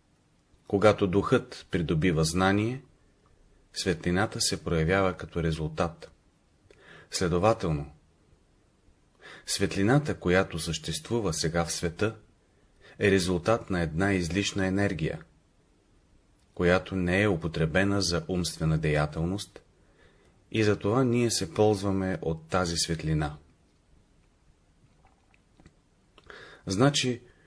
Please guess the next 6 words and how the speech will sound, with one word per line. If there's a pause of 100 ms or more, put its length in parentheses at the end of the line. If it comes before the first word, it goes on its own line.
(240)
космическият
човек (760)
е
придобил
толкова
знание,